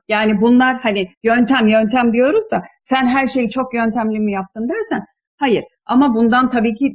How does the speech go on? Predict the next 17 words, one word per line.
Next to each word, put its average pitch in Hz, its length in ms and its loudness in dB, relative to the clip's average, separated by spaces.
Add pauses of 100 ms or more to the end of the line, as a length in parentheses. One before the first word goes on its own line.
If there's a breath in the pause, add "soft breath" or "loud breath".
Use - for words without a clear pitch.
(100)
geriye 226 380 0
dön, 254 240 0
yirmi 233 360 0
üç 214 140 -6
yıl 254 80 -2
evvelden 202 480 0
bahsediyorum, 156 520 -6
bin 190 140 0
dokuz 196 220 -6
yüz 185 60 -6
doksan 185 300 -6
yedi 185 220 -2
yılında. 190 380 -2 (460 loud breath)
Ve 262 100 2
bunun 320 300 2
son 339 380 2
günü 220 280 0